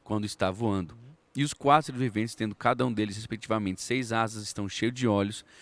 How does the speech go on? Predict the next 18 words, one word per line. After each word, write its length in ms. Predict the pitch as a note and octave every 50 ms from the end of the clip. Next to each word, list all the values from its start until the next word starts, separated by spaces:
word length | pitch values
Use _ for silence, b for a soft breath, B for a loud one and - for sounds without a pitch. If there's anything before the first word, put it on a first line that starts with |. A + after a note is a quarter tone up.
| B B B
ao 100 | - G#2+ A2
redor 320 | A2 G#2+ G2 F#2+ G#2+ A2+
e 60 | A#2+
por 160 | A#2 - C3 A#2+
dentro. 340 | G2+ F#2+ F2+ E2 - -
Não 280 | G#2 A#2 B2+ C#3 D3+ E3+
tem 240 | - - C#3 C#3 C#3
descanso, 560 | B2+ B2 A2+ - - - G#2+ G#2+ G#2+ - -
nem 220 | G#2+ A2 A#2+ C3 C#3+
de 100 | C3 A2+
dia, 240 | G#2+ G#2 G#2 A#2 A#2+
nem 160 | B2 B2 A#2+
de 120 | A#2+ B2+
noite, 260 | A#2+ G#2+ G2 G2+ -
proclamando, 580 | - A2+ A2+ - C3 C3+ B2 G#2 F#2 F2 E2 -
"Santo, 380 | - - - G#2+ G#2 A2+ A#2 -
santo, 340 | - - G2 G2 F#2+ -
santo 400 | - - - A2 A2 B2 - -